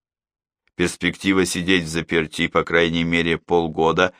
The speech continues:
без какого-либо дела была малоприятной, но я утешал себя тем, что у меня появится много свободного времени для занятий. Чтобы с пользой потратить это время,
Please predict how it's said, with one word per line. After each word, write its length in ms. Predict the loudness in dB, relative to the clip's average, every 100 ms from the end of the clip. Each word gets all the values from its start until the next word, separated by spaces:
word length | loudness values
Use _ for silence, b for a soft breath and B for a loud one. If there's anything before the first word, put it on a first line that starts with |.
| b b
без 240 | -2 -2 2
какого-либо 720 | -2 2 2 2 2 0 0
дела 320 | 2 2 2
была 280 | 2 2 2
малоприятной, 1000 | 4 4 0 -2 0 0 0 -10 -20 _ _ _ b b b
но 100 | 0
я 180 | 2 4
утешал 520 | 2 2 2 2 2
себя 340 | 0 0 0 0
тем, 300 | 0 0 0
что 260 | 0 2
у 40 | 2
меня 280 | 2 0
появится 720 | 0 0 2 4 2 0 -2 0
много 380 | 2 2 0
свободного 680 | 0 0 2 0 0 0 0
времени 460 | 2 0 0 -2 -2
для 240 | 2 2
занятий. 600 | 2 -2 -2 -8 -12 -20 _ _ _ _ _ _ B B B
Чтобы 400 | 2 4 4 2
с 80 |
пользой 420 | 2 2 2 4 4
потратить 600 | 2 4 2 2 0 0
это 240 | 0 0
время, 460 | 2 0 2 0